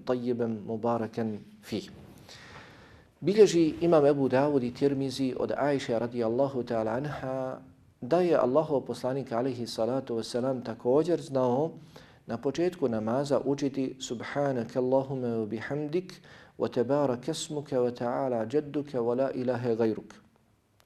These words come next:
Subhanaka Allahumma wa bihamdik, wa tabaraka ismuk, wa ta'ala jadduk, wa la ilaha gayruk.” Međutim, ispravno je da ovaj hadis nije vjerodostojan. Dakle, ovo se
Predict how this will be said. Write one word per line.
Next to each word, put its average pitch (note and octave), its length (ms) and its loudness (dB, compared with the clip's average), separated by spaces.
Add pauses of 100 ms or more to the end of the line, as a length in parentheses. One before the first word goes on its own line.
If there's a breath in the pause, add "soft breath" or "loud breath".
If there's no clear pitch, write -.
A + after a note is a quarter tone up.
(140)
Subhanaka C3+ 680 -4
Allahumma B2+ 380 2
wa G2+ 100 -4
bihamdik, D#3+ 580 -4 (320 loud breath)
wa G#2+ 100 -2
tabaraka C3+ 600 -2
ismuk, D#3+ 380 -8 (340 loud breath)
wa G#2 100 -4
ta'ala B2+ 560 0
jadduk, D#3 420 2 (280 loud breath)
wa G#2+ 140 4
la D3 200 2
ilaha B2 580 0
gayruk.” A2 420 2 (120)
Međutim, E3 580 -2 (680 loud breath)
ispravno C#3+ 600 0
je B2+ 180 2
da C#3 600 2 (380)
ovaj B2+ 260 2
hadis B2+ 460 -4
nije A#2+ 240 -2
vjerodostojan. G#2 800 -2 (600)
Dakle, B2 380 0 (100)
ovo C#3+ 280 2
se D3 320 2